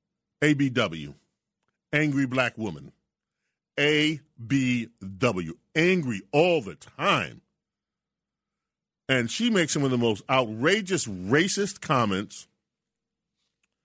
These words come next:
What did I just hear this guy say that there's a black woman making racist comments? Yeah, that's what I said. She's a racist. She makes some of the most vile racist comments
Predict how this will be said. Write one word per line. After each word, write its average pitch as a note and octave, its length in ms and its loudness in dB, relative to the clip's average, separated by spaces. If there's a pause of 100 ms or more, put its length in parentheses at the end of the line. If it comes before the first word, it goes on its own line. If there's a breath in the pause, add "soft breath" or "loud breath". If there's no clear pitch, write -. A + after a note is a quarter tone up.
(440)
What G3 160 -4
did G#3 140 2
I A3+ 140 2
just G3 260 -2
hear D3+ 180 2
this F#3 200 -2 (100)
guy A#2+ 260 0
say D3 260 0
that E3+ 180 0
there's E3 200 2
a D#3+ 40 -6
black D#3 300 -2
woman C3 300 4
making C#3+ 360 2
racist D3 380 0
comments? A2+ 360 0 (160 loud breath)
Yeah, B3+ 180 6
that's B3+ 220 0
what B3+ 160 -8
I G#3 140 0
said. F#3 580 0 (380)
She's B3+ 200 0
a C4+ 40 4
racist. C4+ 640 0 (420)
She B3+ 160 -2
makes A#3+ 240 2
some A#3+ 100 -2
of G#3+ 60 0
the G#3+ 60 0
most F#3+ 200 2
vile F3+ 680 0
racist F#3 500 -4
comments D3+ 400 0